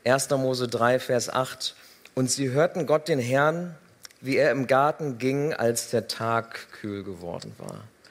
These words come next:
Und der Vers geht noch etwas weiter, denn, ähm, Gott ging im Garten umher, nicht einfach nur so, sondern er war auf der Suche nach den Menschen und die Menschen versteckten sich,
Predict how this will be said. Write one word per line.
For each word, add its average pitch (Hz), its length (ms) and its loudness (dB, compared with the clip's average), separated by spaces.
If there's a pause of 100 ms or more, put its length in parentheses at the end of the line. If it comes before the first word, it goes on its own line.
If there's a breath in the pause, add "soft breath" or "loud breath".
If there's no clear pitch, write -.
(760 loud breath)
Und 123 360 2 (480)
der 120 140 2
Vers 147 260 2
geht 165 140 -2
noch 143 100 2
etwas 123 400 0
weiter, 165 400 4
denn, 139 400 0 (500 loud breath)
ähm, 127 440 2 (280)
Gott 151 300 2
ging 151 140 2
im 131 180 2
Garten 139 320 4
umher, 135 580 2 (600)
nicht 135 260 -2
einfach 139 300 2
nur 127 180 2
so, 151 580 0 (300 loud breath)
sondern 127 440 2
er 120 160 2
war 131 120 4
auf 131 160 2
der 131 140 2
Suche 190 400 0
nach 147 180 4
den 127 180 -4
Menschen 180 460 2
und 123 140 -4
die 120 60 -4
Menschen 147 420 0
versteckten - 680 0
sich, 190 420 -2